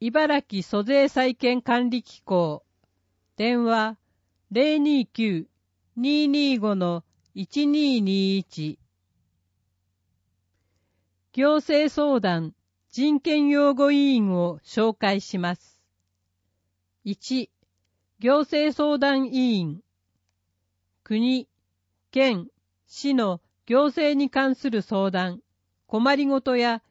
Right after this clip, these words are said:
要望などを受け付け、その解決のための活動をしています。行政相談委員、継承略。小野勝久、桜川町。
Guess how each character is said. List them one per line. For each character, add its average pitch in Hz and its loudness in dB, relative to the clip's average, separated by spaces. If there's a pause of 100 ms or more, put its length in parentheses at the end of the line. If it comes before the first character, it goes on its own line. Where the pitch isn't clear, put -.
(140)
要 285 0
望 294 0
な 285 0
ど 220 0
を 175 -2
受 196 -6
け - -18
付 175 -6
け、 - -20 (400)
そ 226 -4
の 247 0
解 269 0
決 285 -6
の 277 0
た 262 -2
め 262 0
の 202 0
活 180 -6
動 240 2
を 220 0
し - -18
て 220 0
い 202 -2
ま 185 -4
す。 - -20 (1500)
行 285 0
政 311 -2
相 302 0
談 277 2
委 262 2
員、 165 -4 (580)
継 233 2
承 220 -2
略。 196 -8 (1300)
小 214 0
野 285 2
勝 285 -4
久、 170 -6 (640)
桜 262 -2
川 254 2
町。 165 -6